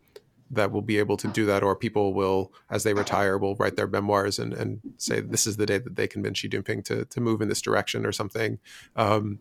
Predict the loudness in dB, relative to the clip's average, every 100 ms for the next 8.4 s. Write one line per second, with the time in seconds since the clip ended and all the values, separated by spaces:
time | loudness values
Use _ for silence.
0 | 2 4 6 4 0 -2 -6 -20 -20 -20
1 | -6 0 4 6 6 4 2 4 4 4
2 | 0 -4 _ _ 0 4 4 0 -2 -2
3 | 0 2 0 0 0 0 0 -2 0 -2
4 | -2 -2 -6 -8 -16 -8 -4 0 4 4
5 | 2 -4 -2 0 -2 -4 -8 -20 -20 -20
6 | _ -2 -2 2 2 4 2 0 -2 -2
7 | -4 -2 -2 -2 -4 -8 _ -2 0 4
8 | 4 4 2 -4